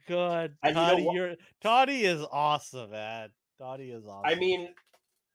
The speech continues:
Speaker 2: this is his version of the Hasbro Sunfire body being used four hundred times.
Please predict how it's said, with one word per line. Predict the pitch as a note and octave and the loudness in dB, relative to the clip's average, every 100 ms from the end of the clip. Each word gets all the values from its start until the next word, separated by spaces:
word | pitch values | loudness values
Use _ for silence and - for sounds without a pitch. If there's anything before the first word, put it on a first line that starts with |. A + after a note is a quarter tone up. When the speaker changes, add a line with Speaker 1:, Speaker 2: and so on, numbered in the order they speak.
| _ - | _ -8
Speaker 2:
this | D#3+ F3+ | -6 -4
is | E3+ | -6
his | E3 D#3+ | -4 -4
version | C3 D#3+ C#3+ C#3+ | -2 -2 -2 -4
of | C#3 | -4
the | B2+ | -4
Hasbro | A2+ B2 B2+ A2 B2 A#2+ A#2+ A#2 | -2 -2 -4 -4 -4 -2 -2 -4
Sunfire | - C#3+ B2+ A#2+ A2 G#2+ G2+ | -6 -4 -4 -4 -4 -4 -4
body | G2 F#2+ F2 | -6 -8 -12
being | G#2 G#2 | -12 -12
used | G2 G#2 - | -12 -14 -14
four | - A#2+ A2+ | -6 -4 -2
hundred | A#2 G#2+ - | -4 -8 -10
times. | G#2+ G2 E2+ | -6 -6 -8